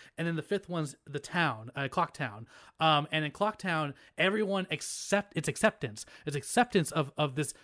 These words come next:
this, this glooming, uh, uh, moon that's gonna crash. Everyone is like, "Oh, the moon's coming. Ah, well, you know, what, it's gonna happen." Um, then there's the, in the Goron spirit, um, which is,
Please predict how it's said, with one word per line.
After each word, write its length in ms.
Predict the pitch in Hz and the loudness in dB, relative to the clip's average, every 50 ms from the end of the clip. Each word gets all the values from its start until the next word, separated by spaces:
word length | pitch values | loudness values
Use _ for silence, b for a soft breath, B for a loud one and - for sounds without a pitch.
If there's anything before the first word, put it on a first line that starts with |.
| b - | b -2
this, 200 | 160 151 - - - - | -2 -2 -2 -6 -6 -2
this 200 | 160 151 131 123 | -2 -2 -2 -4
glooming, 840 | 117 - 156 160 156 151 175 190 196 190 180 180 170 165 160 151 b b b b b - | -8 -6 -6 -4 0 2 4 4 4 4 2 0 0 -2 -2 -4 b b b b b 2
uh, 320 | 165 160 156 147 143 139 - - | 4 6 8 6 6 4 2 0
uh, 160 | - 151 147 143 | 0 2 2 2
moon 300 | 147 156 170 175 170 165 | 2 2 2 2 2 2
that's 160 | 156 135 - | 0 -2 -2
gonna 180 | - 151 135 | -2 -2 -2
crash. 420 | - - - 170 139 113 104 - - | -4 0 0 0 0 0 -2 -4 2
Everyone 420 | 160 170 180 220 226 208 208 202 190 | 2 2 4 4 2 2 2 0 0
is 120 | 175 151 | 0 0
like, 160 | 180 165 151 B B B | 0 0 0 B B B
"Oh, 160 | - 269 277 | 8 8 8
the 120 | 226 247 226 | 10 8 6
moon's 280 | 220 247 254 240 233 | 8 6 6 6 4
coming. 440 | - 208 202 180 170 170 165 160 - - _ _ 143 | 4 4 4 4 4 2 2 0 -2 -6 _ _ -2
Ah, 240 | 143 147 165 196 220 | 4 6 10 10 10
well, 460 | 220 247 285 277 254 233 214 208 185 | 10 10 10 10 12 12 12 10 10
you 100 | 180 185 | 8 6
know, 380 | 175 175 185 180 190 220 220 220 | 4 4 6 6 4 4 2 0
what, 520 | 220 220 190 180 175 175 214 226 214 190 - - 165 160 180 | 0 -2 -4 -6 -4 0 2 2 2 0 -2 -8 -8 -4 0
it's 280 | 202 233 254 208 165 165 | 0 0 0 0 -4 -2
gonna 260 | 160 202 220 240 262 | 2 2 4 6 6
happen." 520 | 240 240 269 311 302 - 190 190 196 202 B B B B B B - | 8 8 8 8 6 6 4 0 0 0 B B B B B B 4
Um, 420 | 175 175 180 175 175 170 160 151 B B B B - | 6 8 8 8 8 6 4 2 B B B B 0
then 200 | 151 180 190 190 | 2 2 4 6
there's 240 | 190 196 190 170 - | 6 6 6 6 4
the, 260 | - 185 180 170 170 165 | 4 6 6 6 6 4
in 120 | 175 175 | 2 0
the 100 | 160 165 | 0 0
Goron 560 | 139 131 170 185 190 190 196 190 190 190 185 | 2 4 4 6 6 6 6 6 4 4 2
spirit, 680 | - - - - - 202 185 190 190 196 202 196 196 - | 0 -2 -6 -2 2 4 4 6 6 6 4 4 2 0
um, 260 | 160 165 160 156 151 147 | 0 2 2 2 0 0
which 220 | 147 156 156 - | -2 -2 -2 0
is, 240 | 170 160 156 135 - | 0 0 0 -2 -4